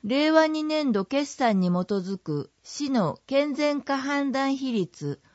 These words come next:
及び資金不足比率はすべて基準を下回り、財政状況は健全段階にあります。用語説明。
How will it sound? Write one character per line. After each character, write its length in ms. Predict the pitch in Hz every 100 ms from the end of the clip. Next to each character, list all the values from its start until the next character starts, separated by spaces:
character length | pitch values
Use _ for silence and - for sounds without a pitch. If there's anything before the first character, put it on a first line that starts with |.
| _ -
及 280 | 269 262 208
び 240 | 160 160
資 160 | - -
金 260 | 294 294 277
不 100 | 277
足 300 | 285 277 269
比 180 | 277
率 300 | 233 202 -
は 240 | 160 151 156 _ _ _
す 200 | - 302
べ 160 | 285
て 300 | - 180 160 -
基 140 | 220
準 280 | 202 269 277
を 100 | 262
下 240 | 262 - 254
回 300 | 254 226 170
り、 200 | 151 - _ _ -
財 220 | 233 269
政 340 | 294 320 294 269
状 200 | 285 277
況 320 | 226 180 160
は 260 | 151 143 - -
健 240 | 269 285
全 260 | 269 294 285
段 240 | 269 247
階 240 | 226 170 160
に 120 | 143
あ 80 | 135
り 120 | 135
ま 160 | 131
す。 200 | 135 - _ _ _ _ _ _ _ _ _ _ _ _ _ _ _ -
用 280 | 240 302 311
語 140 | 311
説 360 | 285 302 - 202
明。 360 | 165 147 139